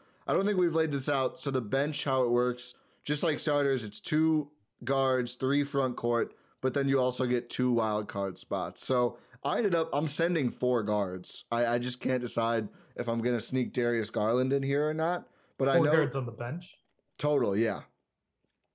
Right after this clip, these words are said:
Speaker 1: Yeah, so both of my wild cards are going to guards.
Speaker 2: Oh, okay. So
Speaker 1: is
Speaker 2: six
Speaker 1: what I'm
Speaker 2: guards
Speaker 1: saying.
Speaker 2: total.
Speaker 1: Six guards total, yes. Four on the bench.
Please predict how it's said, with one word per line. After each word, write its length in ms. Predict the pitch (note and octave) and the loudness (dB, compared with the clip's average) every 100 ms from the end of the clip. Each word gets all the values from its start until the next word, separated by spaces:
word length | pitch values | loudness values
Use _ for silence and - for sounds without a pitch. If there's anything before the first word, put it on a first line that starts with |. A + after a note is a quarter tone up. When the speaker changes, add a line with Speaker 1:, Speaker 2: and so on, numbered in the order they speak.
| _ | _
Speaker 1:
Yeah, 220 | C3 D3 G#2+ | 0 0 0
so 160 | C#3 | 0
both 300 | B2 D3+ D#3+ | 0 0 0
of 80 | D#3+ | 0
my 120 | D3+ | 0
wild 340 | B2+ C3 B2 G#2+ | 2 2 0 0
cards 300 | A2 G2+ G#2+ | 0 -2 -2
are 40 | |
going 220 | G#2 G2+ | -2 -2
to 40 | F#2+ | -2
guards. 200 | F#2 E3+ | -2 6
Speaker 2:
Oh, 240 | F#3 F3 C#3+ | 8 8 6
okay. 200 | C3 B2+ | 2 -2
So 160 | - D3 | -2 -4
Speaker 1:
is 100 | - | 2
Speaker 2:
six 160 | G#2+ | 2
Speaker 1:
what 100 | A2 | 4
I'm 40 | G#2 | 2
Speaker 2:
guards 120 | A#2 | 2
Speaker 1:
saying. 140 | G#2+ | -2
Speaker 2:
total. 260 | - G#2+ - _ | -4 -10 -12 _
Speaker 1:
Six 300 | - E3 C#3+ | -2 0 0
guards 280 | D#3 C3+ A#2 | 0 0 0
total, 300 | A#2+ G#2+ F#2+ | 0 0 -2
yes. 260 | G#2 C2+ - | -4 -4 -6
Four 260 | - A#2+ A#2 | -2 2 2
on 80 | G#2+ | 0
the 40 | |
bench. 320 | F2+ - - | -4 -10 -16